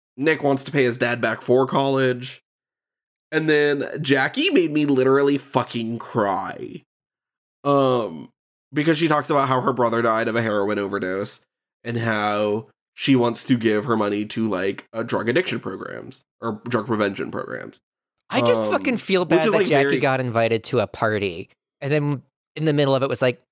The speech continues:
Speaker 2: "Hey, Jackie, remember your dead brother?" It's like,
Speaker 1: Yeah.
Speaker 2: just what the fuck? Like,
Speaker 1: Uh,
Speaker 2: just let me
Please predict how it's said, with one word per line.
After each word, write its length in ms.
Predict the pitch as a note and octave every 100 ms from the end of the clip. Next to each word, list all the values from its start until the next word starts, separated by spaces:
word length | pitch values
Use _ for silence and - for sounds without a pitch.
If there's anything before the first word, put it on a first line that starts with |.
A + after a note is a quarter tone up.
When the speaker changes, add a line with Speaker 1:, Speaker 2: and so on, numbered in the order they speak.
| _
Speaker 2:
"Hey, 100 | A3+
Jackie, 300 | F#4+ A3 -
remember 200 | A#2+ C3
your 100 | G3
dead 200 | C3 B2+ A2+
brother?" 280 | F#2+ A#2+ F3 _ _ _ _ _ _ _ _ _ _
It's 60 | -
like, 60 | A3
Speaker 1:
Yeah. 60 |
Speaker 2:
just 140 | E4 -
what 120 | B4
the 80 | C#5
fuck? 380 | - C#5 C5 -
Like, 120 | A4+
Speaker 1:
Uh, 40 |
Speaker 2:
just 160 | B4 B4
let 100 |
me 60 | C5+